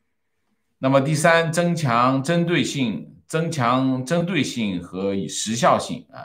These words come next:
这个是，呃，我记得这是李克强提出来的啊，就所以这个人民银行也要照顾一下李克强的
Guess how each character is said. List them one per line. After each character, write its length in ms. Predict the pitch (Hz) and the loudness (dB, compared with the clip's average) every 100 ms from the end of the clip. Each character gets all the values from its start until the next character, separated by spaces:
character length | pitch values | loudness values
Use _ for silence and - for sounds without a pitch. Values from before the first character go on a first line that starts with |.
| - | -14
这 140 | 127 | -6
个 160 | 120 113 | 0 0
是， 640 | - 104 101 95 87 82 - - - - - _ _ _ - | 0 -4 -4 -4 -6 -8 -14 -20 -20 -20 -20 _ _ _ -4
呃， 360 | 76 87 85 | 0 2 2
我 140 | 85 95 | 0 0
记 180 | - 127 | 2 4
得 140 | 110 | 4
这 140 | 127 | 2
是 120 | 123 113 | 2 2
李 120 | 82 | 2
克 120 | 120 | 0
强 280 | 101 85 120 | 0 0 0
提 160 | - | 0
出 180 | 80 - | -6 -6
来 160 | 65 52 | -8 -10
的 80 | - | -14
啊， 240 | - - - | -16 -16 -16
就 140 | - 98 | -8 -6
所 160 | - 117 | 2 4
以 160 | 113 | 4
这 160 | 95 98 | 4 2
个 560 | 98 95 92 87 87 85 - _ _ _ _ | 4 4 2 0 -2 -4 -16 _ _ _ _
人 180 | 95 110 | 2 6
民 140 | 127 | 8
银 100 | 127 | 8
行 440 | 107 104 107 110 107 | 6 4 4 4 2
也 120 | 87 | 2
要 300 | 90 107 98 | 6 6 6
照 240 | - 120 | 6 4
顾 140 | 101 98 | 4 0
一 40 | |
下 240 | 95 92 87 | 0 0 -2
李 140 | 78 | -4
克 100 | 78 | -6
强 300 | - 85 | -6 -4
的 80 | 95 | -2